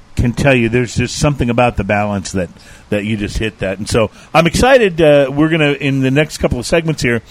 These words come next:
uh, be sampling some more of your, uh, some more of your wares. Tell me what, uh, what we'll be sampling today.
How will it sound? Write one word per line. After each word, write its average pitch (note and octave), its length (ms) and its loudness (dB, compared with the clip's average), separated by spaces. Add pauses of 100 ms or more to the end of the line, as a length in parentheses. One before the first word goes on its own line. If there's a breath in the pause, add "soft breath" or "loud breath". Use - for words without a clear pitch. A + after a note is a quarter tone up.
(360 loud breath)
uh, C3 140 4
be B2+ 160 -6
sampling D3 460 0
some C#3 180 -4
more C#3 220 0
of A#2 100 -2
your, B2 440 2
uh, A2+ 200 2 (180 loud breath)
some D#3+ 220 -2
more F3 220 2
of C#3+ 100 -4
your C#3+ 160 -2
wares. D#3 400 -2
Tell E3 180 -2
me G3+ 140 0
what, F#3+ 340 -4
uh, D#3+ 160 0
what D#3 220 -2
we'll D#3 100 -6
be D3+ 120 -4
sampling C3+ 400 -4
today. F2+ 260 -4